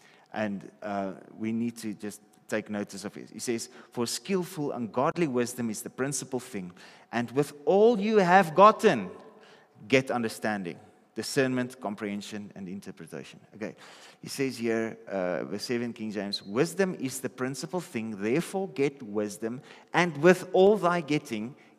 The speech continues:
get understanding." So,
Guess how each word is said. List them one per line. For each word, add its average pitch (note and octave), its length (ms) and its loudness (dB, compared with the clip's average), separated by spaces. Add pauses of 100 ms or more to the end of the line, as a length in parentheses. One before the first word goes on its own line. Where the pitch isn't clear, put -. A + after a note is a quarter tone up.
get B2+ 360 0
understanding." G2+ 640 -6 (1120)
So, D3+ 400 0